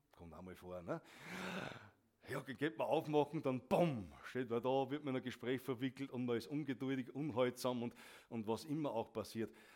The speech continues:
Äh, ich glaube, ich erzähle euch da nichts Neues. Einfach nur Beispiele. Kannst du dich li-, kannst du alles liegen lassen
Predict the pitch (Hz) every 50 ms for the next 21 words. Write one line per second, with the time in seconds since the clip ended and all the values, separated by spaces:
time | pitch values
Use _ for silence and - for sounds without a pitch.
0 | - - _ _ - 123 - 117 - 120 120 113 117 107 - 117 110 - - 120
1 | 113 117 113 110 - 110 101 104 101 - - 120 120 123 110 80 76 - - -
2 | - - - - _ _ _ _ _ _ _ - - - - - - - _ _
3 | _ _ - 127 131 123 113 107 101 - 131 143 156 139 - - 90 80 73 71
4 | - _ _ _ _ _ _ _ _ _ _ _ - - - - _ _ - -
5 | 160 160 - - 147 139 139 - - - - 131 135 165 - - - 147 170 175
6 | - - 160 165 - 110 131 160 180 175 - - 120 113 135 170 196 196 139 104
7 | 90 90 95 - - 139 160 175